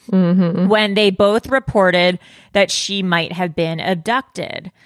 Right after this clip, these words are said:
Speaker 2: Lee was arrested a few days later, and after, uh, repeated questioning, he asked,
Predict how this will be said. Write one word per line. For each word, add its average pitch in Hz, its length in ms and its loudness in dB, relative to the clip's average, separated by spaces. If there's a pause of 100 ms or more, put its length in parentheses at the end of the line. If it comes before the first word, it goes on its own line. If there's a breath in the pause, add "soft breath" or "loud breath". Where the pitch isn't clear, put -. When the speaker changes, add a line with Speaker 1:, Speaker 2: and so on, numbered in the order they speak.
(200 soft breath)
Speaker 2:
Lee 220 320 0
was 214 180 0
arrested 180 460 -2
a - 20 -6
few 175 180 -6
days 165 220 -4
later, 240 500 2
and 196 280 -2
after, 240 1000 0
uh, 180 540 4
repeated 285 460 -6
questioning, 180 520 -4
he 180 160 -4
asked, 160 400 0